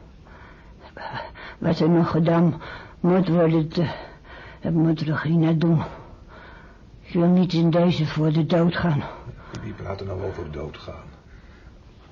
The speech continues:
Speaker 2: Als Regina komt, dan loop ik recht naar de dokter.
Speaker 1: Die moeite kan je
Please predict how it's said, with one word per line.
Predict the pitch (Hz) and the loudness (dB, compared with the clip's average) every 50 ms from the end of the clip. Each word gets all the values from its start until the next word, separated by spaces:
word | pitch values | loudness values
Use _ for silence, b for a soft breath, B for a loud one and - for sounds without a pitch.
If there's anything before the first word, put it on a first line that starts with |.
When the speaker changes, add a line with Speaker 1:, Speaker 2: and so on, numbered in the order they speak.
| B B B B B | B B B B B
Speaker 2:
Als | 92 82 | -10 -8
Regina | - 82 - - 127 120 117 | -8 -8 -6 -4 -2 -2 -2
komt, | 107 - - 117 107 113 - | -2 -4 -4 -6 -6 -6 -10
dan | - 92 95 92 - - 92 | -12 -14 -14 -14 -14 -10 -8
loop | 107 107 98 98 | -6 -6 -6 -6
ik | 90 | -4
recht | - 107 123 - | -4 -4 -4 -4
naar | 113 98 | -6 -6
de | 98 92 | -8 -6
dokter. | 85 85 78 - - - - - - B B B B B B B B B B B B - B B B B B B B B B B B B B | -8 -10 -12 -14 -18 -20 -20 -20 -20 B B B B B B B B B B B B -6 B B B B B B B B B B B B B
Speaker 1:
Die | - - 185 | 0 2 4
moeite | 185 185 180 175 170 175 175 170 | 4 4 4 4 2 2 0 0
kan | - 202 220 226 202 175 165 170 | 2 2 4 4 4 4 4 4
je | 175 170 156 - | 4 2 0 -2